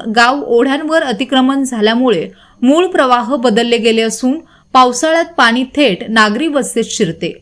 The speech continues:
ओढ्यांमध्ये कचऱ्याचे ढीग साचल्याने पाणी साचून राहते व त्यामुळे आज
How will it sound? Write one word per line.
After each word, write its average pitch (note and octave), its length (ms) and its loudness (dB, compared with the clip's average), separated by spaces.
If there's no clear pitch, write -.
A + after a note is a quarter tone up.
ओढ्यांमध्ये D4 520 2
कचऱ्याचे C#4+ 540 0
ढीग C4 220 -2
साचल्याने B3 640 0
पाणी G#3+ 400 0
साचून C#4 440 0
राहते C4+ 380 0
व C#4+ 60 4
त्यामुळे D#4 420 0
आज C4 440 0